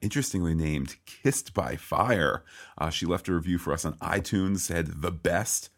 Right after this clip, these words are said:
five stars," and, uh, commented, "Declassified, a must listen for all your burning Agents of shield needs." So I know how much we love those iTunes reviews, and, um, it certainly is just, uh, just nice to see that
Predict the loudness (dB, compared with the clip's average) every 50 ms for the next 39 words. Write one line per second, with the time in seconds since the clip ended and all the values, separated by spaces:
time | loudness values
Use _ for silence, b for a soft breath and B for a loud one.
0 | _ -18 -6 -2 0 0 2 0 0 -2 -4 -6 -2 0 0 2 2 2 0 0
1 | 0 -2 -4 -6 B B B B B B -6 -4 -2 -2 -2 -2 -4 -4 -6 -6
2 | -6 -6 -4 -2 -2 -2 -2 -2 -4 -4 -2 -2 -2 -2 -2 -4 -6 -4 -4 -4
3 | -4 -6 -6 -4 -4 -4 -4 -4 -6 -8 -8 -6 -4 -2 0 2 2 0 0 -2
4 | -2 -2 -2 -2 -2 -2 -2 -2 -4 -4 -4 -6 -4 -2 -2 0 0 0 -2 -2
5 | -2 -4 -4 -2 0 2 2 2 2 2 0 -2 -2 -2 -4 -2 -2 -4 -6 -6
6 | -6 -8 -8 -8 -6 -4 -2 -2 -2 -2 -6 -8 -8 -4 0 0 2 2 0 -2
7 | -6 -8 -12 -16 -16 b b b b b b b b -12 -8 -4 -2 0 0 0
8 | 0 -2 -4 -4 -2 0 2 2 2 0 0 -2 -2 -2 -2 -4 -4 -4 -4 -4
9 | 0 0 2 2 2 2 0 0 0 0 -2 -2 -2 0 0 0 0 0 -2 -4
10 | -2 0 0 0 0 0 -2 -4 -8 -8 -8 -6 -4 -4 -4 -4 -6 -6 -6 -4
11 | -4 -4 -4 -6 -8 -8 -12 _ _ _ _ _ -12 -6 -2 -2 -2 -2 -2 -2
12 | -2 -2 -2 -4 -6 -6 -6 -6 -6 -8 -8 -6 -4 -2 -2 0 -2 -2 -4 -4
13 | -8 -10 -10 -10 -8 -8 -10 -14 -16 _ _ _ -10 -4 -4 -4 -4 -4 -8 -8
14 | -4 -4 -4 -2 0 -2 -4 -4 -8